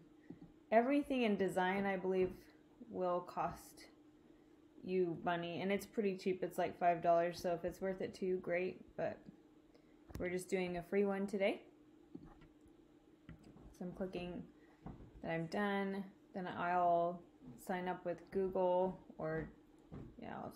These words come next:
sign up with Google. You,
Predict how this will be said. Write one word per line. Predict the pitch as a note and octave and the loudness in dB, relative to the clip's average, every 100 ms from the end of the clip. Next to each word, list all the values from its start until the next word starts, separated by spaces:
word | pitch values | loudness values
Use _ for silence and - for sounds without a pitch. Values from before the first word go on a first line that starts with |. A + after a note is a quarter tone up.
| - | -8
sign | - | -8
up | - | -10
with | - - | -12 -10
Google. | - - - - - - - - - - - - - - - - - - - - - - - - - - - - - - - - - - - - - - - - - - - - - - - - | -10 -10 -12 -16 -20 -16 -16 -16 -18 -18 -20 -16 -16 -16 -20 -20 -20 -20 -20 -20 -20 -20 -20 -20 -20 -20 -20 -20 -20 -20 -20 -20 -20 -20 -20 -20 -20 -20 -20 -20 -20 -20 -20 -20 -20 -20 -20 -16
You, | - D#3 - | -8 -6 -8